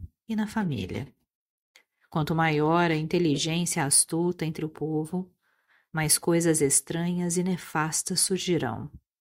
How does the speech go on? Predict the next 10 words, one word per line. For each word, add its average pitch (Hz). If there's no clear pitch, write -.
Quanto 156
maior 160
o 151
número 160
de 151
leis 151
promulgadas, 156
mais 185
surgirão 175
ladrões 160